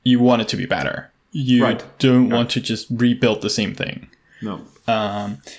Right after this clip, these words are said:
Speaker 1: what I find interesting as well is, like, you mentioned, like, you know, it's built completely on top of Objective-C, et cetera, but, like, Apple hasn't really been, like, modifying, like,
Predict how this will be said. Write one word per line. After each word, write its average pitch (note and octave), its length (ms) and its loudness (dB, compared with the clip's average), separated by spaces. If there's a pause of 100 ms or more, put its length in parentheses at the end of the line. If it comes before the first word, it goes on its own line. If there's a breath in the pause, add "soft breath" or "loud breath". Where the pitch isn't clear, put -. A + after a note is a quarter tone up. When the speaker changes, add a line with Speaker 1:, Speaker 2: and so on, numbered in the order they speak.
Speaker 1:
what C#3+ 160 0
I F3 60 2
find F3 280 -2
interesting D#3 360 -2
as A#2+ 140 0
well A#2+ 380 2
is, B2 160 -2
like, C3+ 320 0
you C#3 180 0
mentioned, C3 560 0
like, A2+ 180 -4
you D3+ 120 0
know, A2+ 160 2
it's A2+ 120 -2
built B2+ 400 2
completely B2 400 0
on A2 100 -2
top G#2+ 200 -6
of G#2+ 120 -4
Objective-C, E3 680 -2
et C#3+ 80 -2
cetera, C#3+ 420 0
but, A#2 140 -2
like, A#2 240 -10 (500 loud breath)
Apple F#3 280 -4
hasn't F#3 440 -2
really C#3+ 360 2
been, A#2+ 360 -2
like, G#2 420 -2 (240)
modifying, A2+ 1400 0 (640)
like, - 440 -2